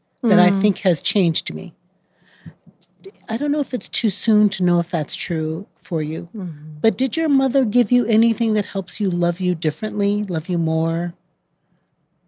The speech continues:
Speaker 2: Well, my mom wrote a couple of letters to me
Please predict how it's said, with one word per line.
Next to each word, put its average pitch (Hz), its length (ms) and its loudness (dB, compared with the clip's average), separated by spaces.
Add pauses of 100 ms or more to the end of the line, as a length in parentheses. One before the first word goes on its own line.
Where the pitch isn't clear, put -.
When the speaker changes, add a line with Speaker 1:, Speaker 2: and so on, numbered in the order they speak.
(2000)
Speaker 2:
Well, 277 460 6 (840)
my 196 260 4
mom 175 460 6
wrote 151 440 4
a 151 60 -2
couple 147 300 -2
of 131 120 0
letters 127 600 0 (220)
to 156 120 -6
me 135 440 0